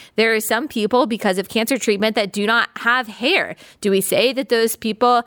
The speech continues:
um, that they lack the, that one characteristic of being a mammal? Or do we say that, well, not all mammals have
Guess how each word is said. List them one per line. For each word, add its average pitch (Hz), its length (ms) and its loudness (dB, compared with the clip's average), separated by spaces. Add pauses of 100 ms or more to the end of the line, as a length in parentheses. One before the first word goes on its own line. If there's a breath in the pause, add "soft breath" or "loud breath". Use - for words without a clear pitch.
(360 loud breath)
um, 175 480 -2
that 208 160 0
they 214 120 2
lack 175 380 0
the, 190 400 2
that 190 240 -4
one 196 220 -4
characteristic 214 640 -2
of 185 180 -2
being 185 240 -2
a 185 60 0
mammal? 214 640 0
Or 208 160 0
do 220 120 -4
we 208 120 -2
say 226 260 2
that, 208 160 0
well, 240 220 2
not 302 240 2
all 320 120 2
mammals 294 560 0 (120)
have 262 400 0